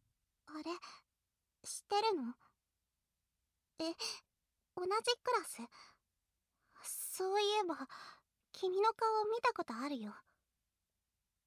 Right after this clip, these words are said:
そっか。君が私を助けてくれたんだ。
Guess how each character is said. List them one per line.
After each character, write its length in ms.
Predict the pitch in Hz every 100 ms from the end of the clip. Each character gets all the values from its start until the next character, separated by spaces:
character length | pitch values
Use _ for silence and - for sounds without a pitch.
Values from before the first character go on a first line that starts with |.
| _ _ - - - -
そ 80 | 427
っ 40 | - -
か。 200 | 370 262 - - - - _ _ _ _ _ _ - - _ _ _ _ _ _ _
君 360 | - 330 349 381
が 100 | 403 392
私 440 | 381 392 370 - 359
を 60 |
助 100 | 370 330 330 -
け 120 | 415
て 120 | -
く 160 | - -
れ 120 | 240
た 120 | -
ん 120 | 262
だ。 220 | 226 202